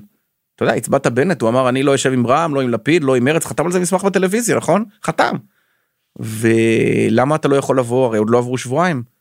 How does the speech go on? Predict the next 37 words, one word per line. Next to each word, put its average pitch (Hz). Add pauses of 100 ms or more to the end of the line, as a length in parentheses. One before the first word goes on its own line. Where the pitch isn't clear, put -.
(140)
לפי 120
חוק 120
הגנת 117
הצרכן, 127
אתה 127
יכול -
להחזיר 113
את 113
המוצר. 110 (300)
"הלו, 160
אני 143
רוצה 120
סמוטריץ' 180
במקום 139
בנט." 175 (1120)
כי, 123 (100)
כי 127
זאת 135
הפוליטיקה. 107 (400)
כי -
המחוקק 113
הבין 117 (640)
שהמחוקק 110
שהוא 117
גם 107
בעצם 104
הנושא 107
ונותן, 110 (120)
אם 101
אתה 95
חושב -
על 98
זה 101
ככה, -
וגם 233
השופטים 170
הבינו 117